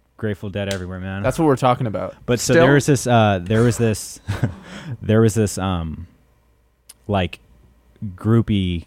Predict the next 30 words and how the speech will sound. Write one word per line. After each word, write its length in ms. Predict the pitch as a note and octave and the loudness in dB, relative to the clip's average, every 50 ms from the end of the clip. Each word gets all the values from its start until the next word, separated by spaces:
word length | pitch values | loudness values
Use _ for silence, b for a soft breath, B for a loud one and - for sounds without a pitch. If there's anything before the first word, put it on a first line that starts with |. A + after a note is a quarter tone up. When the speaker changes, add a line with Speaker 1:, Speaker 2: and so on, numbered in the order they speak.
| _ - | _ -6
Speaker 1:
kind 180 | - G#2+ G2 G2 | -4 -2 -2 -2
of, 100 | F2+ F2+ | -2 -2
like, 300 | F#2 F2+ E2+ - - - _ _ _ _ _ _ _ _ _ _ _ _ _ _ _ _ _ _ _ _ _ _ _ _ _ _ _ _ _ _ _ _ _ _ _ _ _ - G2 | -2 -4 -4 -4 -8 -20 _ _ _ _ _ _ _ _ _ _ _ _ _ _ _ _ _ _ _ _ _ _ _ _ _ _ _ _ _ _ _ _ _ _ _ _ _ -18 -10
group 400 | - G2 G2+ G2 F2+ E2+ - - _ _ - | -4 -2 -2 -2 -2 -4 -8 -14 _ _ -18
<laughs> 380 | - - - - - _ - - - - B3 - | -18 -18 -18 -20 -20 _ -6 -4 -4 -4 -4 -2
that, 720 | - D#3+ - A#2 G2 G2+ D#3+ - - - A3 B3 A#3 A3+ - - | 0 0 0 0 0 -2 -4 -4 -4 -10 -8 -6 -4 -4 -4 -4
that 400 | A2 A#2 A2+ A2+ A#2+ - - - | -2 0 2 2 2 0 -2 -6
was, 240 | B2 A2+ A2+ G2+ G#2 | -4 -4 -4 -2 -2
like, 220 | G#2 G2+ E2+ E2+ | -4 -4 -4 -4
their, 420 | F2 G#2+ G2 F#2+ F#2 F2+ F2+ F#2 - _ - | -4 -2 -2 -2 -2 -4 -6 -8 -12 _ -6
their, 160 | - G2+ F#2+ F#2 | -4 -4 -2 -2
like, 240 | F#2 F2+ F2 E2+ _ _ _ _ _ _ _ _ - - _ _ _ _ _ _ _ _ _ _ | -2 -4 -4 -6 _ _ _ _ _ _ _ _ -20 -20 _ _ _ _ _ _ _ _ _ _
pe-, 140 | - - A2+ | -8 -8 -6
their, 340 | - A2+ A2+ G#2 - A#2 A2+ | -4 -2 -2 0 2 2 2
like, 160 | G#2+ G2 - | 2 2 -2
security 520 | - - - - - C3 C#3+ C3+ C3 C3 B2+ | -4 -10 -10 -4 0 2 4 4 4 4 4
or 80 | A2+ | 2
their, 180 | F#2+ G2 G2 F#2+ | 2 2 0 0
like, 280 | F2+ F2+ F2 - - | 0 -2 -4 -6 -6
their 100 | - F#2 | -8 -6
muscle 380 | F2+ F#2 G#2 A2+ G#2+ - - A2 | -2 0 0 0 0 0 -2 0
or 80 | A2 G#2+ | 0 2
whatever 220 | G#2+ G#2 G2+ G#2 | 2 0 0 -2
that 120 | G2 F2+ - | -4 -4 -2
they 100 | G2 F#2+ | -2 -2
would 140 | F#2+ F#2+ - | -2 -2 -2
go 160 | F#2 F2+ F2+ | -2 -2 -2
on 220 | F2+ E2+ E2+ F2 | -2 -4 -4 -6
tours 320 | - - G#2 G2+ G2 F2 F#2 | -4 -2 -2 0 0 -2 -2
with. 220 | F2 E2+ E2 - | -4 -6 -6 -8